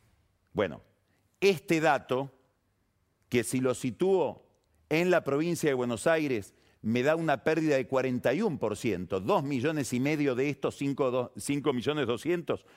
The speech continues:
dos millones de votos, perdón, dos millones de votos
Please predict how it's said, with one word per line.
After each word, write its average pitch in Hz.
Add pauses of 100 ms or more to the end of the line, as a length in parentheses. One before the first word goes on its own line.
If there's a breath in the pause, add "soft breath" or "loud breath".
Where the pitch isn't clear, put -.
(320 soft breath)
dos 160
millones 160
de 123
votos, 165
perdón, 117
dos 160
millones 143
de 123
votos 131